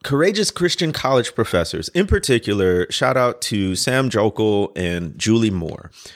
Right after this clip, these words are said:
So what had happened was, all the way back in twenty twenty-two, or I think it popped off in twenty twenty-two, Grove City College puts out this ridiculous statement, um, throwing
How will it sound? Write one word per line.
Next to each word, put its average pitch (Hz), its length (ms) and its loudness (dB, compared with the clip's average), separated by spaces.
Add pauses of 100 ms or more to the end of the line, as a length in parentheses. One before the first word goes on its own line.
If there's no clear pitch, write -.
(140)
So 110 440 0
what 98 240 0
had 117 140 0
happened 120 380 0
was, 80 540 -4 (400)
all 170 180 2
the 202 60 2
way 175 100 2
back 143 220 0
in 123 80 -4
twenty 123 400 0
twenty-two, 101 1300 0 (300)
or 95 240 2 (560)
I - 80 -8
think 123 180 0
it - 60 2
popped - 240 2
off 76 140 -2
in 78 60 -6
twenty 78 220 -4
twenty-two, 76 600 -2 (340)
Grove 127 280 2
City 117 280 2
College 92 880 -2 (140)
puts - 280 0
out 90 200 2
this 92 380 0
ridiculous 98 960 0
statement, 85 640 -4 (420)
um, 85 400 -2 (180)
throwing 107 540 0